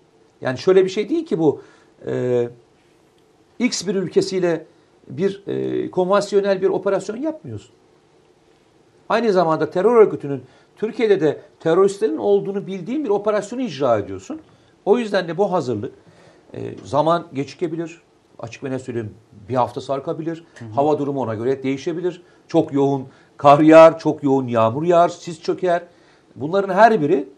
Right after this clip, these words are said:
Speaker 1: değişebilir. Örnek vereyim. Hepimizin bildiği Normandiya çıkartması. Normandiya çıkartması.
Speaker 2: Normandiya.
Speaker 1: Sence kaç defa Normandiya çıkartmasına,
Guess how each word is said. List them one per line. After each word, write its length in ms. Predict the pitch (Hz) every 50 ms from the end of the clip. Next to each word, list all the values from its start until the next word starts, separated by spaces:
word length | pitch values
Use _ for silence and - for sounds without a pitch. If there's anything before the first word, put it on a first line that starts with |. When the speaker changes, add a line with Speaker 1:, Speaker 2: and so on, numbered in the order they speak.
| _ _ 156
Speaker 1:
değişebilir. 600 | 180 202 190 - 240 240 254 240 220 139 - - _ _ _ _ _ _ -
Örnek 360 | 170 185 190 202 220 214 214
vereyim. 260 | 165 143 135 165 277 - _ _ _ _ _ _ _ _ _ _
Hepimizin 480 | - 202 - 202 196 190 165 185 185 175
bildiği 240 | 190 180 156 202 196
Normandiya 520 | 190 185 180 180 185 180 175 160 196 196
çıkartması. 540 | 196 - 208 190 190 - 175 156 156 127 110
Normandiya 400 | 117 123 127 123 120 117 - 143
çıkartması. 380 | 143 - - 143 117 117 113 110
Speaker 2:
Normandiya. 360 | 117 117 110 107 104 101 90 85 _ _ _ _ _ _ _ _ _ _ _ _ _ _ _ _ _ _ _
Speaker 1:
Sence 320 | _ - 147 156 180 202 190
kaç 280 | - - 160 156 -
defa 240 | 233 226 226 226 220
Normandiya 480 | 202 196 180 165 165 165 156 160 156 156
çıkartmasına, 640 | - - 147 143 - 135 131 - 135 135 127 120